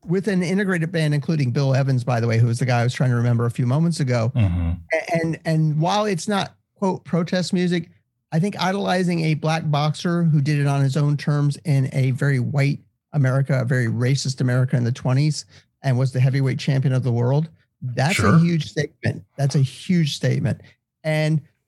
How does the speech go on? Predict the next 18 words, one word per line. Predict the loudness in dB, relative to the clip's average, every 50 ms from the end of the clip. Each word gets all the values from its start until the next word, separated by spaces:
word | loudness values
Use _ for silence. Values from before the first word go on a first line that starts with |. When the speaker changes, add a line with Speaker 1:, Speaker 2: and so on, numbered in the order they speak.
| -10 -10 -8 -6
Speaker 1:
by | -2 -2 -2 0 0
the | 0 0
way, | 0 0 0 0 0 -2
it, | -2 -4 -4 -4 -4 -2 -2
it's | 0 0 0 0 -2 0
now | 0 2 2 2 0 -2
you're | -2 -2 -2
getting | 0 0 0 0 0 -2 0
guys | 0 0 0 0 0 0 -2 -4 -2
like | -2 -2 -2 -2 -2
John | -2 -2 0 0 0 0 2
Lennon | 2 0 0 0 0 0 2 0 0 -2
writing | -2 -2 0 0 0 0 0 0
about | 0 0 0 0 0
this | 0 0 0 0 0
in | 0 0 2
rock | 2 0 0 -2
music, | 0 0 2 2 2 2 0 -2 -4 -4 -6